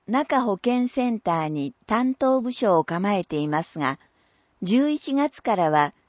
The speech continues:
新保健所内に統合します。犬の登録や狂犬病予防注射関係の手続きだけでなく、ペットに関する相談なども受け付けています。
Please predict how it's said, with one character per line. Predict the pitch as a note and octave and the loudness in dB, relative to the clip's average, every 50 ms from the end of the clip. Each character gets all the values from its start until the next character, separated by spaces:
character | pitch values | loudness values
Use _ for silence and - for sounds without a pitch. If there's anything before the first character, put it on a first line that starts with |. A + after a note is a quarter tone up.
| _ _ _ | _ _ _
新 | - - - C4+ C#4+ C#4+ D4 B3+ | -14 -4 0 2 2 2 2 2
保 | B3+ A#3 | 0 -2
健 | A3 - C4+ C#4 C#4 C4+ C4 | 0 0 2 2 2 2 2
所 | D4 C#4+ C4+ | 2 2 2
内 | B3 G#3+ G3 F3 E3 | 2 2 0 0 0
に | D#3 D3+ C#3+ - | -2 -2 -2 0
統 | - F3 F3+ F3 E3+ | 0 2 2 2 2
合 | E3+ E3+ E3 D#3+ | 2 2 2 0
し | D#3+ - - D#3 | 0 -4 -8 -6
ま | D3 C3 C3+ | -6 -4 -6
す。 | D3+ - - _ _ _ _ _ _ _ _ _ _ _ _ _ _ _ _ _ _ _ _ _ _ _ _ _ _ - | -6 -10 -16 _ _ _ _ _ _ _ _ _ _ _ _ _ _ _ _ _ _ _ _ _ _ _ _ _ _ 0
犬 | G#3+ A3 A#3+ C#4 D4+ | 2 4 4 4 4
の | D#4+ D#4+ | 2 0
登 | D4+ - - C4 C4 C4+ C#4 C4 | 0 0 2 4 4 4 4 4
録 | C4+ C4 - - A#3+ | 2 0 -2 -2 0
や | A3 G#3 G3+ - - _ _ | 2 2 2 0 -2 _ _
狂 | - A#3 B3+ C#4 C4+ | 2 4 4 4 4
犬 | - - C#4+ D4 D4 C#4+ C#4 | 2 0 0 2 2 2 2
病 | C4+ C#4 C4+ C4+ C4 C4 | 4 6 6 6 6 6
予 | B3 A#3 A3 | 4 4 4
防 | A#3 B3+ C4 C4+ C4+ | 6 6 6 4 4
注 | - - - C4 C4+ C4 | 0 -2 -4 -2 -2 -2
射 | B3+ C#4+ C4 - | -2 -2 -4 -2
関 | - C4 C4+ C4 B3 B3 | -2 0 0 0 -2 0
係 | - F#3 F3 E3+ E3 | 0 0 0 0 0
の | D#3 D3+ D3 | 0 -2 0
手 | - E3+ E3+ | 0 -2 -2
続 | - A#3 A#3+ A3 G#3 | -2 -4 -2 -2 -2
き | - - E3 | -2 -2 -2
だ | D3+ D3 D#3 | -2 -2 -2
け | - G#3 G3 | -2 -4 -2
で | E3+ E3+ D#3 | -2 -2 -2
な | D3+ D3+ D3+ | -2 -4 -4
く、 | - - D3 C#3+ C3+ A#2+ - _ _ _ _ _ _ _ _ _ _ _ _ _ - | -6 -6 -6 -6 -6 -8 -12 _ _ _ _ _ _ _ _ _ _ _ _ _ -2
ペ | D4+ D#4+ | -2 -2
ッ | - _ _ | -2 _ _
ト | - C4 A3 | -2 0 0
に | G3 F3 | 0 -4
関 | - - F#3 F#3 G3 G#3 | -4 -6 -4 -4 -4 -4
す | G3 - A#3 F#3+ | -6 -6 -6 -4
る | F3 D#3 | -4 -4
相 | - - G#3+ G#3+ A3 A3 | -2 0 2 2 2 2
談 | G3 A3 A3+ A3+ A3+ | 2 2 0 0 0
な | A3 A#3 A#3 | 0 0 0
ど | G#3 F#3 | 0 0
も | E3 D#3 D3+ D#3 | 0 0 -2 -2
受 | D#3 - G#3 G3+ | -2 -2 -4 -6
け | - - | -6 -6
付 | - - | -6 -4
け | D#3+ - | -4 -4
て | - D3 | -2 -2
い | C3+ C3 A#2+ | -2 -2 -2
ま | A2+ B2 C3 | -2 -4 -6
す。 | - - - | -8 -12 -18